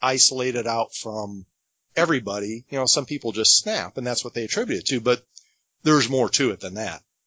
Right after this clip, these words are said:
as, as you start to find out through this movie. And, well, we can kinda get into a little bit more. I, I, I wanna kinda bring up the fact that this movie is a lot different. If you didn't read the book,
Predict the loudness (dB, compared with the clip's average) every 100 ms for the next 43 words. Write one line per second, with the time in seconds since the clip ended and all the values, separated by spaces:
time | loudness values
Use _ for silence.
0 | _ _ 0 2 2 0 0 2 2 2
1 | -2 -4 -4 -4 -6 -8 -2 0 0 -2
2 | -4 -8 -16 -20 -20 _ -2 2 4 2
3 | -2 -8 _ _ _ _ _ _ 0 2
4 | 4 0 -4 -2 -2 -2 -2 -2 -2 -6
5 | -4 -4 -4 -4 -2 0 0 -2 -2 -2
6 | 0 0 0 0 0 0 -4 -6 -4 -4
7 | -6 -4 -2 -2 -2 -4 -6 _ -20 _
8 | _ _ _ -18 0 4 4 2 0 0
9 | -2 -2 -4 0 0 0 -4 -6 -12 -12
10 | -6 -2 -2 -2 -12 -10 -10 -12 -10 -4
11 | -4